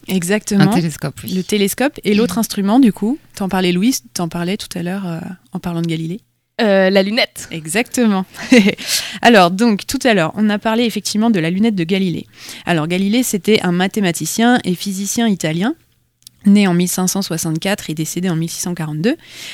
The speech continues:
Speaker 1: qui a fortement marqué l'histoire des sciences. Effectivement, en mille six cent neuf, il présente la première lunette dédiée à l'astronomie,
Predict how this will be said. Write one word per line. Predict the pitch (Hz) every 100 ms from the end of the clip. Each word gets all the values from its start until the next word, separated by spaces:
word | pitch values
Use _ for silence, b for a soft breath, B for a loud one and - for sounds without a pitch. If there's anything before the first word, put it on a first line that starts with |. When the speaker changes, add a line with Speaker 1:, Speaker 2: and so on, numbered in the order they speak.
| B -
Speaker 1:
qui | -
a | 185
fortement | - 185 - 233 233
marqué | 202 180 202
l'histoire | 175 - 185
des | 147
sciences. | - 220 294 - - B B B B B B
Effectivement, | - 180 - 190 262 -
en | 185
mille | 202 269
six | - 208
cent | - 170
neuf, | 190 269 - -
il | 196 196
présente | - 208 240
la | 190
première | 165 247 247 247
lunette | 220 208 220 185
dédiée | 190 214 233
à | 208
l'astronomie, | 180 - 170 156 208 311